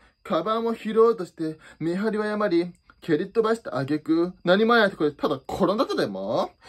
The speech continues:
いくらなんでもそんな馬鹿げた。純子さん！ざ、え？だぞ。ぐ、ぐ、だぞ。はぁ。ご無事ですか？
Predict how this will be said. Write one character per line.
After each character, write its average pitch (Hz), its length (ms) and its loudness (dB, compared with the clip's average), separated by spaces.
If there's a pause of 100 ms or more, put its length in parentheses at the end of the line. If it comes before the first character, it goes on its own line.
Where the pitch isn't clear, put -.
(220)
い 262 100 4
く 262 120 0
ら 208 100 2
な 208 140 0
ん 196 40 -2
で 196 80 0
も 190 100 -4
そ 196 200 -2
ん 220 100 -2
な 240 80 4
馬 220 160 4
鹿 226 120 2
げ 220 140 2
た。 190 480 4 (1600)
純 233 220 2
子 554 40 4 (380)
さ 508 100 4 (1800)
ん！ - 80 -6
ざ、 - 100 -20 (800)
え？ 240 180 -8 (400)
だ 190 80 -10
ぞ。 - 180 -14 (760)
ぐ、 190 200 -14 (220)
ぐ、 - 220 -10 (200)
だ - 80 -20
ぞ。 - 200 -18 (840)
は - 680 2 (800)
ぁ。 127 40 -12
ご 165 160 0
無 208 100 0
事 196 100 -6
で 226 120 4
す - 120 -14
か？ 196 280 -10